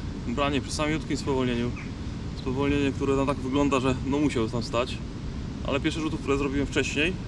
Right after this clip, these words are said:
no nie wyszedł stamtąd. Jak widzicie, tego złapałem, rzuciłem chyba raz albo dwa razy teraz <coughs> i od razu, i od razu branie.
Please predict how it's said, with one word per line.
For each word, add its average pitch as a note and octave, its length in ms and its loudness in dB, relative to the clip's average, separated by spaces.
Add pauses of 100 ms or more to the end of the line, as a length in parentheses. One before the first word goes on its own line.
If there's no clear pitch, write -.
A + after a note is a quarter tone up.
(120)
no E3+ 60 -4
nie F3 80 -2
wyszedł D3 240 0
stamtąd. G2+ 340 -2
Jak A2 100 -2
widzicie, A2+ 360 0 (800)
tego C#3+ 160 4
złapałem, C#3 440 4 (840)
rzuciłem D3+ 320 2
chyba B2+ 320 0
raz D3+ 180 4
albo C3+ 120 0
dwa A#2+ 100 -2
razy B2+ 200 2
teraz A#2+ 300 -2 (640)
<coughs> - 640 4
i C#3+ 60 -2
od C3 100 2
razu, B2+ 260 2
i C3+ 80 6
od B2 80 4
razu A#2 220 0
branie. A2+ 260 2